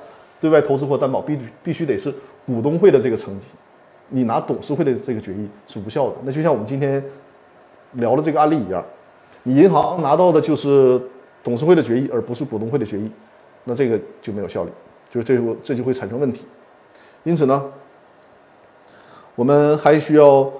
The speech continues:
看，就是你这个章程里面有没有约定董事会或者股东会决议的层级。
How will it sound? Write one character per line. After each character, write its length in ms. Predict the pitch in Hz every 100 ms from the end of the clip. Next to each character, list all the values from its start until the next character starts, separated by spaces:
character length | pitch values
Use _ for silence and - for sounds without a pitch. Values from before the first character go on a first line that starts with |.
| - - _ _ - -
看， 200 | 196 147 - -
就 120 | - 117
是 320 | 127 120 113 - -
你 120 | 113
这 160 | 135
个 340 | 135 131 127 127 - - - - -
章 120 | 165
程 140 | 160 165
里 60 |
面 180 | 127 135
有 100 | 120
没 120 | 120
有 160 | 156 135
约 180 | 156 165
定 160 | 185 - - -
董 180 | - 113
事 80 | 110
会 140 | 147
或 160 | 151 151
者 100 | 139
股 160 | 147 110
东 80 |
会 140 | 120 135
决 100 | 131
议 60 |
的 80 | 147
层 240 | - 113
级。 140 | 151